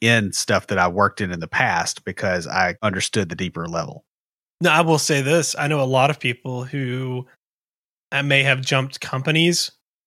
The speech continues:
Speaker 2: but stayed within the same industry.
Speaker 1: Yeah, I know a bunch of people that have done that, especially in medical related stuff here in Nashville.
Speaker 2: I mean, that's what I <laughs> originally planned on doing, remember? 'Cause I, like, when we first started this podcast, my goal was to leverage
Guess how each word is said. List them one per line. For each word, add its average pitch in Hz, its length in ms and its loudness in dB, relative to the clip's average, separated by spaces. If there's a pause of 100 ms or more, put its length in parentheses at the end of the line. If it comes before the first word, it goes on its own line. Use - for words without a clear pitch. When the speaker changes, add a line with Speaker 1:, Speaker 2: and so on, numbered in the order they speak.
(160)
Speaker 2:
but 139 280 0
stayed 135 300 2
within 127 260 -4
the 127 60 -6
same 123 240 -2
industry. 139 580 -6 (960)
Speaker 1:
Yeah, 95 180 4
I 101 60 2
know 120 140 4
a 82 40 -4
bunch 113 160 4
of - 80 -12
people 92 180 -4
that 80 60 -6
have 78 60 -8
done 82 160 -2
that, 92 240 0
especially 113 420 0
in 90 140 -6 (320)
medical 107 500 0 (140)
related 90 380 0
stuff - 260 0
here 98 120 -2
in 80 60 -6
Nashville. 90 460 -2 (120)
Speaker 2:
I 170 60 -8
mean, 160 100 0
that's 196 160 2
what 170 120 4
I 156 240 2 (160)
<laughs> - 280 -6
originally 180 440 2
planned 185 320 4
on 143 160 0
doing, 147 380 2
remember? 160 440 -2
'Cause 160 120 -8
I, 165 120 0 (480)
like, 147 220 0
when 151 120 -2
we 208 120 2
first 202 260 4
started 180 300 2
this 156 120 -2
podcast, 165 720 4
my 160 220 4
goal 170 340 4
was 151 220 -2
to 156 180 -6
leverage 156 720 0